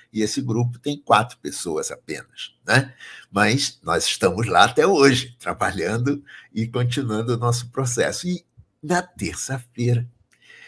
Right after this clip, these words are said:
eu tava começando, nós estávamos já aber-, abrindo o grupo e eu falei, "Nossa, eu estou extremamente triste, porque eu, eu percebo de que o meu grupo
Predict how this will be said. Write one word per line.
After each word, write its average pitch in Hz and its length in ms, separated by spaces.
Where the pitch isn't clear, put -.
eu 143 260
tava 120 560
começando, 98 760
nós 90 200
estávamos 87 280
já 92 80
aber-, 85 340
abrindo 87 440
o 92 40
grupo 127 460
e 117 140
eu 131 100
falei, 110 520
"Nossa, 123 360
eu 117 140
estou 139 300
extremamente 139 1000
triste, - 680
porque 123 640
eu, 123 400
eu 113 100
percebo 120 800
de 101 180
que 107 560
o 101 100
meu 143 320
grupo 113 560